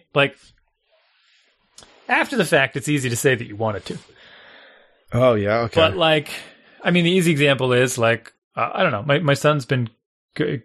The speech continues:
Speaker 1: does track practice, this winter track thing, but it's optional. It's kinda like just stay in shape over the winter.
Speaker 2: Mm-hmm.
Speaker 1: He doesn't go to the meets, which he could have decided to do, but he decided not to go to the meets because it was optional.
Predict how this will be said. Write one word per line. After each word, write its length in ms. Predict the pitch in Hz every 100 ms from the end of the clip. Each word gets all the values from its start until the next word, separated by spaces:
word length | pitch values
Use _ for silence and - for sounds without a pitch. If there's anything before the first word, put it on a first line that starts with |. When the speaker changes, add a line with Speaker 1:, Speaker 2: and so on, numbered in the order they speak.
| -
Speaker 1:
does 200 | 135 131
track 320 | - 131 -
practice, 480 | 123 110 110 110 -
this 180 | 107 98
winter 240 | 131 123
track 340 | 110 120 107 -
thing, 220 | 113 98
but 80 | 92
it's 140 | 110 -
optional. 680 | 147 156 - - 151 - - _ -
It's 160 | 120 -
kinda 220 | 131 117
like 240 | 104 92
just 160 | 107 -
stay 220 | - 110
in 80 | 101
shape 280 | - 113 117
over 140 | 104
the 80 | 98
winter. 380 | 104 117 190 -
Speaker 2:
Mm-hmm. 240 | 117 98 107
Speaker 1:
He 40 | 127
doesn't 140 | 113
go 80 | 113
to 60 | 101
the 60 |
meets, 420 | 98 127 - - _ _ _ _ _ _ _ _ _ _ -
which 240 | 147 - -
he 140 | 147
could 180 | - 147
have 100 | 113
decided 360 | 107 113 98
to 60 | 104
do, 200 | 147 175
but 100 | 107
he 60 | 98
decided 540 | 98 110 101 95 92 _ _ -
not 180 | 247 269
to 60 | 120
go 100 | 104
to 60 |
the 80 | 92
meets 300 | 95 95 98
because 360 | - 107 95 87
it 60 |
was 120 | 98 110
optional. 400 | 135 - 175